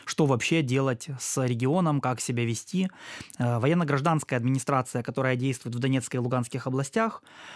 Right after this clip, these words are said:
на мой взгляд, довольно сильно упустила время.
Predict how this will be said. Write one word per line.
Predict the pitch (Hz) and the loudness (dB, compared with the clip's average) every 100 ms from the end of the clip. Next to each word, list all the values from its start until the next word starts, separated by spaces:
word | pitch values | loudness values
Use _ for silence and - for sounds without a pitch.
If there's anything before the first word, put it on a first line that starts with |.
| - _ - | -20 _ 0
на | 139 | 4
мой | 175 175 135 | 4 4 4
взгляд, | 120 123 120 107 - _ - - - | 0 0 0 -2 -6 _ -20 -20 -4
довольно | 123 135 151 175 156 | 0 2 4 4 2
сильно | 131 - 190 185 147 | 0 0 2 4 2
упустила | 139 - - 139 131 | 0 -4 0 2 4
время. | 135 113 98 | 2 0 -2